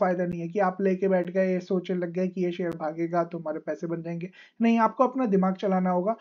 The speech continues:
और मैं जब भी शेयर बताता हूँ तो on the basis of something बताता हूँ। यहाँ पर आप वीडियोज़ देखेंगे तो आपको पता चलेगी, और वो ही चार्ट पैटर्न कुछ इसमें यह बनता हुआ नजर आ रहा है,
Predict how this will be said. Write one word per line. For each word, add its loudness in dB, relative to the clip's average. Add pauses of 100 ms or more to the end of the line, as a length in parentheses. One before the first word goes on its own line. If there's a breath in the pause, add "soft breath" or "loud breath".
(260 loud breath)
और 6
मैं 6 (120)
जब 2
भी 2
शेयर 0
बताता 0
हूँ -2
तो -4
on 4
the 4
basis 0
of 0
something 0
बताता 2
हूँ। 2
यहाँ 0
पर 2
आप 4
वीडियोज़ 2
देखेंगे 0
तो -4
आपको -2
पता 0
चलेगी, -2 (360 loud breath)
और 4
वो 6
ही 6
चार्ट 4
पैटर्न 0
कुछ -6
इसमें -2
यह 2
बनता 2
हुआ 4
नजर 2
आ 0
रहा 0
है, -8